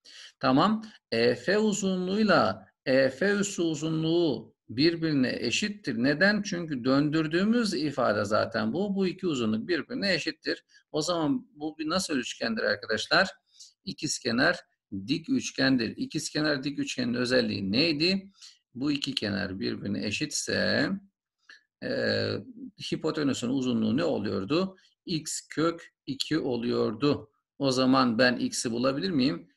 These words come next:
Tabii ki bulabilirim. X eşittir sekiz olarak, sekiz birim arkadaşlar olarak rahatlıkla bulunabilir. Evet, umarım so-, çözümümüzü beğenmişsinizdir.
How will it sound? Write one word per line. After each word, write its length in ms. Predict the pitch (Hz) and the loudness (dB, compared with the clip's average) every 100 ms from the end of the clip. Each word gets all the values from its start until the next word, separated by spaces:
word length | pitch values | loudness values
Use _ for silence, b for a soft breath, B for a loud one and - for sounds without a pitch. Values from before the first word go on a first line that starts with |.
| b - | b -6
Tabii 320 | 139 131 110 | -4 -2 -4
ki 140 | 123 | -4
bulabilirim. 600 | 107 107 95 107 147 165 b b - | -2 0 0 0 0 -2 b b -8
X 300 | 175 131 - | -6 -4 -4
eşittir 640 | 107 107 104 - 143 147 _ _ | -4 -4 -6 -2 -2 -2 _ _
sekiz 520 | - - 143 - 123 | -4 -2 -2 -4 -4
olarak, 600 | 107 98 104 127 - - _ | -2 0 2 0 -2 -18 _
sekiz 500 | - 135 131 113 98 | -8 -6 -6 -6 -4
birim 240 | 101 98 | -4 -2
arkadaşlar 720 | 95 95 - 101 98 120 123 - | -4 -6 -8 -10 -4 -2 -2 -2
olarak 520 | 131 107 98 110 - _ _ 107 | -8 -4 -2 -2 -6 _ _ -4
rahatlıkla 1080 | 101 135 135 - 110 107 107 123 139 - _ - | 0 2 0 -2 -6 -6 0 2 0 -6 _ -18
bulunabilir. 1000 | 117 110 98 107 113 113 110 95 - - _ _ B B B B | -10 -6 -2 -2 -4 -6 -8 -8 -10 -14 _ _ B B B B
Evet, 360 | 160 185 - - b b | 4 4 2 -10 b b
umarım 420 | 123 127 170 190 190 | 0 4 6 4 2
so-, 480 | - - - - | -2 -6 -6 -6
çözümümüzü 680 | - 147 139 165 160 147 151 | -2 0 0 -2 -2 -2 0
beğenmişsinizdir. 1000 | 135 135 151 190 - 185 147 151 214 - | 2 4 2 2 0 0 0 0 -2 -4